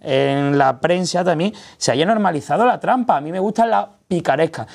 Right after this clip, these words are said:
pero es que aquí se ha normalizado la trampa. Vamos a hacer un ejemplo aquí en medio y probamos cada uno, y yo os pellizco la orejita a todos ustedes, a ver, eh, cuánto daño soy capaz de haceros para que lleguéis rodando hasta la puerta, que eso es lo que ocurre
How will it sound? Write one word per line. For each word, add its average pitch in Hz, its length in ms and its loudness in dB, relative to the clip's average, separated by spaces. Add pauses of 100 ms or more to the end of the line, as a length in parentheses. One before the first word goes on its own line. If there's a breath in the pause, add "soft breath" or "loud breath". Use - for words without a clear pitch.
(140 loud breath)
pero 120 140 0
es 120 60 -2
que - 80 0
aquí 165 160 -2
se 240 140 0
ha 220 40 2
normalizado 160 720 0
la 180 140 0
trampa. 220 340 0 (200 loud breath)
Vamos 147 240 0
a - 20 0
hacer 190 180 -2
un 196 100 -2
ejemplo 185 340 2
aquí 175 180 -2
en 190 120 0
medio 233 380 2 (220 loud breath)
y 165 100 0
probamos 156 600 2
cada 143 200 0
uno, 160 200 -2
y 143 80 -6
yo 143 140 4
os 156 60 0
pellizco 185 400 -2
la 170 80 4
orejita 165 540 0
a 160 80 2
todos 165 240 0
ustedes, 190 360 0 (220 loud breath)
a 113 100 0
ver, 139 240 0 (360 soft breath)
eh, 151 320 2
cuánto 170 360 2
daño 185 300 0
soy 175 160 -6
capaz 185 260 0
de 160 80 0
haceros 190 340 0
para 180 220 0
que 151 120 -2
lleguéis 160 260 0
rodando 175 300 2
hasta 175 160 -2
la 175 100 2
puerta, 147 280 -2
que 135 80 -4
eso 139 140 -6
es 147 60 2
lo 156 120 4
que 160 80 0
ocurre 151 460 0